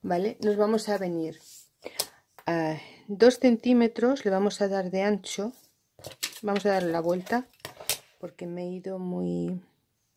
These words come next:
muy al lado. Vale, vamos a imaginar que sea este, ¿vale? Nos vamos a venir a once y medio. Es lo que os digo, es que es muy difícil hacerlo así.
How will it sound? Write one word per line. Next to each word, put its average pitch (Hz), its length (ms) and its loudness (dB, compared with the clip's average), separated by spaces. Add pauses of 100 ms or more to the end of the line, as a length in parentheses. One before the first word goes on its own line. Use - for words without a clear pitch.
(120)
muy 185 260 -4
al 165 140 -2
lado. 165 360 -8 (1800)
Vale, 185 420 -4
vamos 196 300 -2
a - 40 -6
imaginar 180 560 -2 (560)
que 175 120 -16
sea 160 380 -6
este, - 400 -14 (340)
¿vale? 175 400 -6 (680)
Nos 175 140 -2
vamos 180 280 0
a 175 100 0
venir 190 540 2 (140)
a 160 840 -6
once 185 580 -4
y 165 140 0
medio. 202 600 2 (720)
Es 180 120 -12
lo 190 160 -4
que 180 80 -2
os 170 100 -4
digo, 175 240 -4
es 170 120 -8
que - 140 -4
es 185 80 -2
muy 190 180 0
difícil 180 580 -8 (880)
hacerlo 170 460 -6
así. 233 300 -6